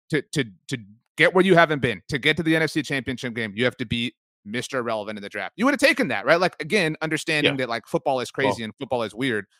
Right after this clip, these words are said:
Speaker 1: but, like, you would have signed up for that. You don't have to beat Aaron Rodgers. You already beat Tom Brady. Right now, you don't have to beat Jalen Hurts and the mighty Eagles. Right now, to get to the place you haven't been, you have to beat the last pick in the draft. Granted, he has an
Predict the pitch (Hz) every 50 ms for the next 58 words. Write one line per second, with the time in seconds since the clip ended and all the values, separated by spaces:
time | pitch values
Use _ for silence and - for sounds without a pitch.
0 | _ - 151 151 151 - _ _ 117 170 208 220 226 185 196 185 - - 190 180
1 | 180 175 180 156 - 135 123 113 - - 160 160 139 135 151 208 202 185 185 175
2 | - 165 147 151 151 143 135 135 127 123 117 113 107 - 87 - - 135 156 -
3 | 160 170 180 170 151 170 156 - - 139 135 131 117 120 113 113 110 101 - _
4 | _ _ _ _ 127 156 175 131 165 175 170 160 143 131 131 151 156 147 151 147
5 | - 143 120 135 139 131 117 131 131 131 131 123 131 127 123 107 - 117 107 107
6 | 113 120 123 120 123 120 123 113 117 95 98 - - 123 147 175 - 185 185 170
7 | 160 160 156 - - - 113 - 147 160 - _ - 185 180 196 160 - 151 151
8 | 160 151 - - 120 120 127 131 139 147 156 143 - 135 131 127 127 - _ _
9 | _ _ 117 117 127 131 117 - 117 123 120 - 107 98 117 131 139 143 - -
10 | 139 120 131 127 120 107 120 120 120 113 - _ - 147 143 139 127 127 120 104
11 | 104 120 123 120 127 123 110 123 - 127 123 117